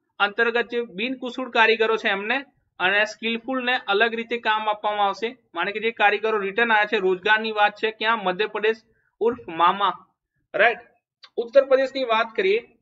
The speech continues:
ઉત્તર પ્રદેશથી ઘણી વાત થાય છે, ઉત્તર પ્રદેશથી ઘણી વસ્તુ link કરી શકો.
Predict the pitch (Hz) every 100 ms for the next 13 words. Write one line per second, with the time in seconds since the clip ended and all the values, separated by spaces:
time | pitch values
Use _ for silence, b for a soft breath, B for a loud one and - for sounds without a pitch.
0 | _ 220 - 262 262 262 254 247 196 220
1 | 240 233 226 247 220 220 208 _ _ _
2 | _ _ _ _ _ _ - 185 254 247
3 | 247 247 254 190 220 240 233 240 226 233
4 | 226 226 226 220 233 -